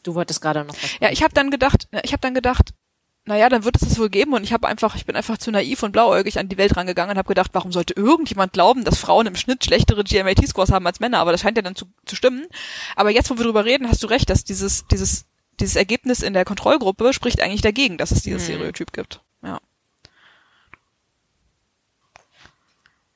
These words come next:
Speaker 1: Ja, zumal es ja auch so ein kombinierter Score ist, ne? Also es ist, glaub ich, schon immer noch ein sehr weit verbreitetes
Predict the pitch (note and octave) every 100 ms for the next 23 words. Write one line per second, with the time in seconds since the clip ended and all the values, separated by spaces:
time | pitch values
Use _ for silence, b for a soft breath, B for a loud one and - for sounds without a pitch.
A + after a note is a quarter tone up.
0 | _ _ _ - B B B F#3+ F#3 -
1 | G3+ F#3 G#3+ - G3 G3+ F#3 G3 F#3 -
2 | F#3+ F#3 F#3 F#3+ G#3+ - F3+ E3 E3 D#3+
3 | D#3+ F3+ _ - - - E3+ D#3+ D#3 -
4 | D3+ - D#3 G#3 A3+ F3 E3 E3 - E3+
5 | - - _ _ _ _ _ _ _ _
6 | _ _ _ _ _ _ F3 D#3+ D#3+ E3
7 | - _ _ - G#3+ A3+ A#3 - G3 F#3
8 | F#3 F#3+ E3 D#3+ E3 D#3+ D#3 - F#3+ E3+
9 | D#3 E3 F#3 - D#3+ D#3+ -